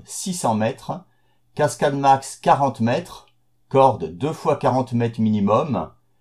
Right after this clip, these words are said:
Approche quarante-cinq minutes. Descente deux heures. Retour dix minutes.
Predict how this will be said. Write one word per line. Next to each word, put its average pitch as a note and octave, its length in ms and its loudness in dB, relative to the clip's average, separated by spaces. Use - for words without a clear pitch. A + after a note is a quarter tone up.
Approche C3 600 4
quarante-cinq D#3+ 420 0
minutes. A#3+ 680 0
Descente B2+ 680 0
deux B2+ 300 0
heures. C#3+ 420 0
Retour C3+ 540 0
dix C#3+ 160 -8
minutes. B2+ 580 -4